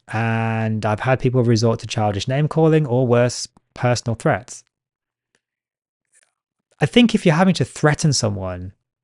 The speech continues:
to get your point across, well, that's pretty sad, and you probably don't have a good basis for your arguments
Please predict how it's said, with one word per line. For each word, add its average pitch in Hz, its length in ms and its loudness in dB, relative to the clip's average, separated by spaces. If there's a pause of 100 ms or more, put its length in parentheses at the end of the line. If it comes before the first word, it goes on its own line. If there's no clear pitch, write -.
(420)
to - 100 -6
get 123 300 2
your 127 160 4
point 127 260 -2
across, 104 680 -4 (880)
well, 127 120 0
that's 151 120 2
pretty 139 200 2
sad, 92 440 -8 (480)
and 104 640 -6 (380)
you 131 280 -2
probably 147 320 2
don't 110 220 2
have 104 220 -2
a 107 40 2
good 95 200 -6
basis 98 380 -4
for - 120 -8
your 98 120 -4
arguments 101 640 -6